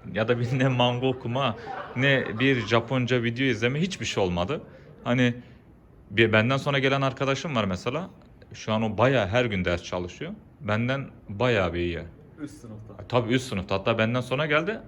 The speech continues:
Speaker 1: Benim bir üst sınıfıma geçti. Hani günde bir saat çalışırsanız bile cidden bayağı bir
Speaker 2: Artı
Speaker 1: gelişme
Speaker 2: olur.
Speaker 1: oluyor.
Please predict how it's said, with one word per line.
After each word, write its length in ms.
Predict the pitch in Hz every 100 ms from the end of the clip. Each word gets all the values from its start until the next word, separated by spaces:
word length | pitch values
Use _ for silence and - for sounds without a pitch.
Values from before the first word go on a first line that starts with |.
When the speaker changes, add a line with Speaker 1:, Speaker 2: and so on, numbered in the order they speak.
| 117
Speaker 1:
Benim 260 | 123 127 131
bir 60 | 135
üst 140 | 131
sınıfıma 380 | 135 123 147 160
geçti. 380 | 139 - - 220 - - - - -
Hani 320 | 139 156 143 - - - -
günde 320 | 127 147 165
bir 40 | 175
saat 320 | - 170 165
çalışırsanız 760 | 170 156 139 196 196 165 143
bile 260 | 151 175 - - - -
cidden 400 | 113 131 143 131
bayağı 220 | 127 127 123
bir 40 |
Speaker 2:
Artı 60 | 139
Speaker 1:
gelişme 420 | 131 117 - 113
Speaker 2:
olur. 180 | 98 90
Speaker 1:
oluyor. 220 | 95 147